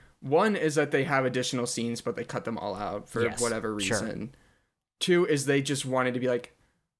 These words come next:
Speaker 1: "What's, like, a funny idea for a guy who just gets out of prison? Oh, his girlfriend's really fat." And then
Speaker 2: Yeah,
Speaker 1: they
Speaker 2: it
Speaker 1: just
Speaker 2: was
Speaker 1: had
Speaker 2: like,
Speaker 1: that.
Speaker 2: "Hey, I, I know
Speaker 1: Yeah.
Speaker 2: this movie is, again,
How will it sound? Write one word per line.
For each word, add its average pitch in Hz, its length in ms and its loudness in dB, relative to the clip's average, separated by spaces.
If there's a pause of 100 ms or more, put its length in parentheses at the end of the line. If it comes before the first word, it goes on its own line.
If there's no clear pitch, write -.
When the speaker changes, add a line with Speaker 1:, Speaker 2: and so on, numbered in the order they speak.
Speaker 1:
"What's, 226 160 -2
like, 240 80 -2
a 165 60 0
funny 147 380 0
idea 120 380 0
for 117 160 -4
a 117 40 -4
guy 113 220 -2
who 123 120 -6
just 113 240 -6
gets 117 180 -4
out 117 100 -2
of 110 80 -8
prison? 98 460 -8 (240)
Oh, 147 120 2
his 135 120 -2
girlfriend's 135 460 -2
really 110 160 -2
fat." - 360 -6 (880)
And 120 120 -2
then 175 40 6
Speaker 2:
Yeah, 151 200 8
Speaker 1:
they 127 40 4
Speaker 2:
it - 40 4
Speaker 1:
just 147 80 4
Speaker 2:
was 151 100 2
Speaker 1:
had 156 80 -2
Speaker 2:
like, 151 180 6
Speaker 1:
that. - 60 0
Speaker 2:
"Hey, 139 520 4
I, 143 240 2
I 143 140 4
know 165 120 4
Speaker 1:
Yeah. 180 40 4
Speaker 2:
this 180 220 2
movie 147 320 4
is, 127 220 2
again, 120 400 2